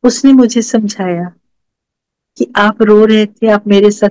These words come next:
लड़ रहे थे कि मुझे मंदिर से मत लेके जाओ, मैं यहीं रहूंगी। सारी संगत का ही मम्मा ये हाल है, but गुरुजी ने आपको दिखाया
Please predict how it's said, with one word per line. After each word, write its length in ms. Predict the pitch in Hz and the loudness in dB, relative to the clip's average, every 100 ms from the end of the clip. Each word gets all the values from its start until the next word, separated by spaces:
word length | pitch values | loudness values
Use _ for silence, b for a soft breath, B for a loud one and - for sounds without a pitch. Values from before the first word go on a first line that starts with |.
| 202 | 0
लड़ 200 | 185 180 | -2 0
रहे 220 | 196 180 | 0 0
थे 220 | 175 185 | 0 -4
कि 180 | 190 208 | -2 -6
मुझे 280 | 196 190 202 | -4 -2 -2
मंदिर 340 | 185 180 185 | -2 -2 -4
से 160 | 175 190 | -4 -6
मत 280 | 180 175 185 | -6 -8 -4
लेके 300 | 175 175 175 | -6 -4 -6
जाओ, 260 | 170 165 | -4 -6
मैं 380 | 175 175 170 180 | -6 -6 -4 -2
यहीं 300 | 190 185 202 | -2 2 2
रहूंगी। 560 | 185 175 170 175 175 175 _ _ _ - | 2 -2 -4 -2 -2 -6 _ _ _ -14
सारी 300 | - 208 233 | -2 0 0
संगत 440 | - 202 196 208 | 0 0 0 -2
का 100 | 226 | -2
ही 60 | 220 | 0
मम्मा 320 | 208 185 208 | 0 0 0
ये 180 | 220 202 | 2 0
हाल 360 | 175 160 160 156 | 0 -2 -2 -4
है, 80 | 196 | -6
but 340 | 247 226 220 | -4 -6 -2
गुरुजी 360 | 202 196 185 208 | -2 -2 -4 -2
ने 100 | 214 | 0
आपको 320 | 208 208 208 | 0 0 -4
दिखाया 600 | 180 180 - 170 175 | -4 -8 -6 -4 -2